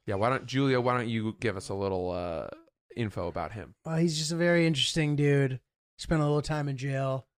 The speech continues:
Speaker 1: Yes.
Speaker 2: Uh, we were excited to get our first incarcerated guest.
Speaker 1: Our first incarcerated guest.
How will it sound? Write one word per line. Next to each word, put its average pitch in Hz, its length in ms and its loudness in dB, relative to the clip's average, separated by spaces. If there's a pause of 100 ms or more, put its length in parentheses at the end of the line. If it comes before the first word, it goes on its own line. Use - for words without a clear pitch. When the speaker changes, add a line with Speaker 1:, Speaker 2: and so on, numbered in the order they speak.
(540)
Speaker 1:
Yes. 113 180 2
Speaker 2:
Uh, 131 120 2
we 131 80 0
were 131 40 0
excited 131 280 -2
to 131 60 -4
get 131 120 0
our 123 100 -2
first 127 280 -2
incarcerated 127 840 -2
guest. 123 580 -6
Speaker 1:
Our 113 120 2
first 151 460 0
incarcerated 135 960 0
guest. 117 340 -2